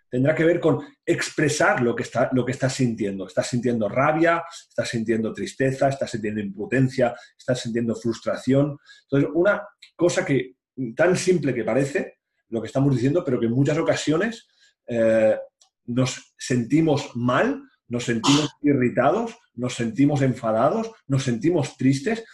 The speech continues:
pero no sabemos a qué, a qué emoción la, atribuirla, por qué nos estamos sintiendo así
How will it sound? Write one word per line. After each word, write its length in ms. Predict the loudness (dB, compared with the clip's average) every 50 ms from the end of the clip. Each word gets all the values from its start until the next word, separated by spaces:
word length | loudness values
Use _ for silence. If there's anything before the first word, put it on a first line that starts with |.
| -20 -8 _
pero 160 | 0 2 4
no 100 | 4 4
sabemos 460 | 4 4 4 4 4 2 0 -2 -4 -8 _ _ _ _ _ _ _ _ _ _
a 160 | -6 -4 -2
qué, 320 | 2 2 4 4 2 0 -2
a 160 | -4 -4 -2
qué 260 | 0 2 4 4 4 4
emoción 600 | 4 4 2 2 2 2 4 4 4 2 -2 -8 _ _ _ _ _ _ -2
la, 240 | 0 2 2 2 0
atribuirla, 800 | 0 0 0 2 4 4 4 4 4 4 2 0 -2 -2 -6 -14 _ _
por 160 | -2 -2 0 2
qué 120 | 2 2
nos 120 | 2 2
estamos 340 | 0 0 0 2 0 0 0
sintiendo 380 | -2 -4 -2 -2 -2 0 -2 -2
así 280 | -4 -4 -10 -12 -14